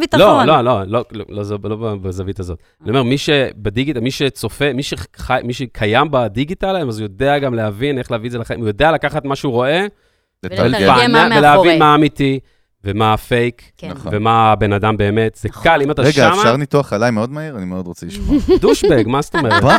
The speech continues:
Speaker 3: אני בהלם.
Speaker 2: סתם, סתם.
Speaker 1: מושלם.
Speaker 2: אחד
Speaker 3: תן לי.
Speaker 2: האנשים הטובים,
Speaker 3: כן.
Speaker 2: והכי,
Speaker 3: והנוכלים.
Speaker 2: הכי, אחד האנשים שהכי,
Speaker 3: תגיד את האמת.
Speaker 2: בוא, אני אתן לך אחד, יפה, רוצה?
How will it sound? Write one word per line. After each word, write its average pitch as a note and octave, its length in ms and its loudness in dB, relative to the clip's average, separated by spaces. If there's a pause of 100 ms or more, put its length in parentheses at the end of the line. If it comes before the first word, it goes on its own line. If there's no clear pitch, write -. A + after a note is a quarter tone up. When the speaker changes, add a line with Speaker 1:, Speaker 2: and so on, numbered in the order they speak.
(120)
Speaker 3:
אני G2 200 -2
בהלם. C3 580 4
Speaker 2:
סתם, - 120 -4
סתם. C#3+ 220 6 (140)
Speaker 1:
מושלם. F3 400 -10
Speaker 2:
אחד G#2 160 -4
Speaker 3:
תן A2 60 4
לי. G2+ 80 0
Speaker 2:
האנשים G#2 220 0
הטובים, A#2+ 580 2 (260)
Speaker 3:
כן. F#2+ 180 -2 (100)
Speaker 2:
והכי, G2+ 800 -2
Speaker 3:
והנוכלים. F#2 480 0
Speaker 2:
הכי, - 840 -14
אחד E3+ 140 4
האנשים D#3+ 240 0
שהכי, C3 440 -2
Speaker 3:
תגיד A#2+ 220 2
את D3 40 6 (120)
האמת. B2 160 -2
Speaker 2:
בוא, C#3+ 140 4
אני E3+ 80 4
אתן D3+ 120 -2
לך - 100 -6
אחד, A#2+ 300 -2
יפה, C3 220 -2
רוצה? D#3+ 360 -2